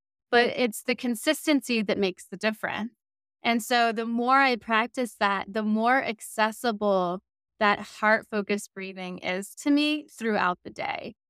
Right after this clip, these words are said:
And so when I start to feel and notice the racing, the go, go, go, go, go, sometimes, you know, I slip and fall into that <laughs> mindset and habit, and then I have to pick myself up and dust myself off and rejuvenate.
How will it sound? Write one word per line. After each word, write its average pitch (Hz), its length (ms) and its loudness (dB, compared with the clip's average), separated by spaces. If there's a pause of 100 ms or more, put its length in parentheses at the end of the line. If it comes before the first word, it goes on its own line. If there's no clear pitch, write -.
(220)
And 233 200 0
so 233 280 6
when 214 220 0
I 247 300 2
start 233 320 0
to 220 140 -2
feel 175 520 0
and 196 260 -4
notice 175 720 -6 (240)
the 240 120 4
racing, 220 540 2
the 214 100 2
go, 208 220 2
go, 202 180 2
go, 196 200 -2
go, 214 160 0
go, 403 240 2
sometimes, 392 720 2
you 302 140 -2
know, 359 280 4 (720)
I 262 220 0
slip 330 300 -2 (100)
and 262 260 -2
fall 285 260 6
into 285 280 4
that 262 420 4 (340)
<laughs> - 320 -16
mindset 269 840 4
and 240 220 0
habit, 269 680 2
and 247 220 2
then 247 160 2
I 240 80 2
have 240 180 -2
to 247 80 -4
pick 247 200 -2
myself 247 480 0
up 254 200 4
and 247 120 2
dust 247 220 0
myself 247 480 0
off 262 380 4
and 208 300 0
rejuvenate. 285 680 -6